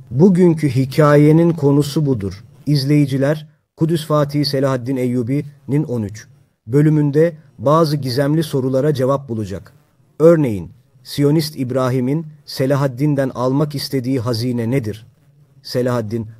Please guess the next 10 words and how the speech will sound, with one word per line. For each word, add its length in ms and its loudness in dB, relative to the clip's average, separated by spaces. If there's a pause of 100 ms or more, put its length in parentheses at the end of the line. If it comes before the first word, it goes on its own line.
hapisten 540 -4
nasıl 260 -2
kaçacaktır? 680 -6 (400)
Ama 240 -2
en 160 0
önemli 340 0
soru, 400 -4 (340)
Nureddin 560 2
Zengi 540 -2 (260)
ile 360 0